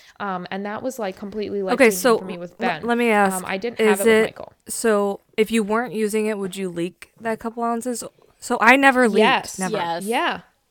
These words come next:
Speaker 1: You think you don't, but you do. You, your
Speaker 2: No,
Speaker 1: bra
Speaker 2: I
Speaker 1: probably
Speaker 2: never leaked,
Speaker 1: absorbs
Speaker 2: not
Speaker 1: it.
Speaker 2: one drop.
Speaker 3: Well, but some people,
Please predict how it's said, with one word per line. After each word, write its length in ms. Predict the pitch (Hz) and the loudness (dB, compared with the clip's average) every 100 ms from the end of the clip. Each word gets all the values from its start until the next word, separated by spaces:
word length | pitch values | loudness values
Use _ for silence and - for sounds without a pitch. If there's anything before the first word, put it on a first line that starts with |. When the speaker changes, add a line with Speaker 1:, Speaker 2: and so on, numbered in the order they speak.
| _ _ _ - | _ _ _ -10
Speaker 1:
You 220 | 233 262 | -6 -6
think 340 | 262 294 330 | -2 -4 -4
you 140 | 311 285 | -6 -4
don't, 400 | 269 254 175 - _ _ _ - | -4 -4 -8 -14 _ _ _ -8
but 140 | 226 | -8
you 160 | 226 233 | -8 -10
do. 180 | 190 269 | -8 -6
You, 300 | 226 226 220 | -6 -6 -8
your 160 | 208 214 | -4 -2
Speaker 2:
No, 140 | 240 | 0
Speaker 1:
bra 160 | 214 208 | 0 0
Speaker 2:
I 80 | 208 | 0
Speaker 1:
probably 140 | 202 | 0
Speaker 2:
never 140 | 226 226 | 0 0
leaked, 100 | 214 | -4
Speaker 1:
absorbs 240 | 202 - 214 | -6 -6 -4
Speaker 2:
not 160 | 202 | -4
Speaker 1:
it. 40 | 202 | -6
Speaker 2:
one 120 | 196 | -8
drop. 280 | 190 165 - _ - | -8 -10 -14 _ -8
Speaker 3:
Well, 260 | 269 262 | -4 -2
but 220 | 262 - _ _ _ - | -2 -4 _ _ _ -14
some 320 | - 277 311 | -6 -4 -4
people, 500 | - 330 320 294 | -6 -8 -6 -8